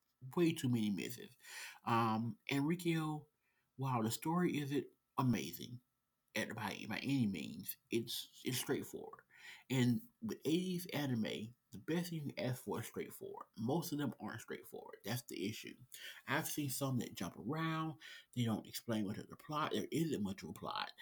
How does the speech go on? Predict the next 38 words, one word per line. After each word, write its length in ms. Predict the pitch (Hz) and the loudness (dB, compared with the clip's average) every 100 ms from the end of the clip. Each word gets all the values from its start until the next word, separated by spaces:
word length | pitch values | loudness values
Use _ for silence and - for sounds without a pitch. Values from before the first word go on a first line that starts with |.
| - _ - | -20 _ -2
They 100 | 110 | -2
just 320 | 110 117 120 | 0 0 0
sort 140 | 123 | 0
of 120 | 107 90 - 92 | -2 -4 -8 0
randomly 500 | 101 143 135 127 117 | 2 2 2 0 -2
throw 200 | - 120 | 0 0
things 300 | 131 135 131 | 2 0 2
out 200 | 127 117 | 2 0
at 320 | 90 127 127 - | 0 -2 -4 -6
you. 120 | - | -6
There's 140 | - - | -8 -10
some 80 | - | -4
anime, 520 | 151 160 160 151 147 - - - | 0 2 2 2 0 -6 -16 -4
there's 160 | 131 | 0
some 140 | 127 123 | 4 6
women, 340 | 110 110 107 - - _ | 6 4 2 -2 -16 _
there's 300 | - 104 104 | 0 2 0
some 100 | 87 | -2
stuff, 400 | 95 - 127 127 123 | -2 2 2 2 0
and 160 | - 110 | 0 2
then 180 | 107 107 | 2 2
there's 120 | 104 | 0
some 100 | 98 | -2
fights, 440 | - 98 90 - | -4 -4 -4 -6
there's 160 | - - | -8 -4
some 100 | 95 | -4
blood. 260 | - - - - - - | -4 -6 -8 -14 -20 -2
And 80 | 107 | 2
that's 200 | 120 - | 2 0
the 80 | - | -2
gist 420 | 110 107 110 113 | 0 2 2 0
of 140 | - - | -8 -10
it. 120 | - - - | -12 -12 -8
And, 160 | 104 - | -6 -4
um, 260 | 95 98 117 | -2 -2 -4
so 120 | 98 | -2
Rikio, 560 | 131 190 175 160 151 | 0 0 0 0 0
I 60 | - | -2